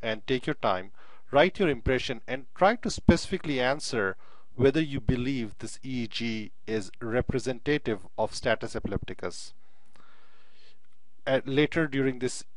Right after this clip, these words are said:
recording, I will review this E E G and give you my impression. So let's get started here. Look at all the channels, try to write your impression,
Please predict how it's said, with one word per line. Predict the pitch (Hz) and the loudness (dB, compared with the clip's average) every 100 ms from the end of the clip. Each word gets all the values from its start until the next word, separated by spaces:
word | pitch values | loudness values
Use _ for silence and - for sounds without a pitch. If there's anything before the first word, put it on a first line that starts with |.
| - | -8
recording, | 127 120 - 123 127 170 180 - | -4 0 6 6 6 -2 -6 2
I | 117 | 2
will | 110 113 | 4 2
review | 107 113 139 | 2 2 2
this | 147 147 143 | 0 -2 -2
E | |
E | 113 | -2
G | 113 113 113 | -4 -4 -4
and | 110 | -6
give | 101 101 | -6 -4
you | 120 | -2
my | 107 101 | 2 2
impression. | 95 85 92 82 98 90 - - - - - - | 2 -2 -2 -2 -4 -8 -10 -10 -10 -10 -10 -8
So | - 139 | -2 2
let's | 180 - | 2 2
get | 208 - | -2 2
started | - 139 - 139 | 8 8 8 -2
here. | - 110 92 120 - - - - - | 2 2 4 0 -6 -10 -10 -6 0
Look | 143 | 2
at | 160 156 | 6 8
all | 151 | 8
the | 156 | 6
channels, | - 151 113 101 104 - - - - - - - | 2 2 4 2 2 -4 -8 -8 -10 -8 -8 2
try | 139 131 | 6 6
to | - | 6
write | 143 135 - | 4 4 4
your | 143 117 | 2 2
impression, | 107 110 104 - 101 | 2 2 2 -2 -4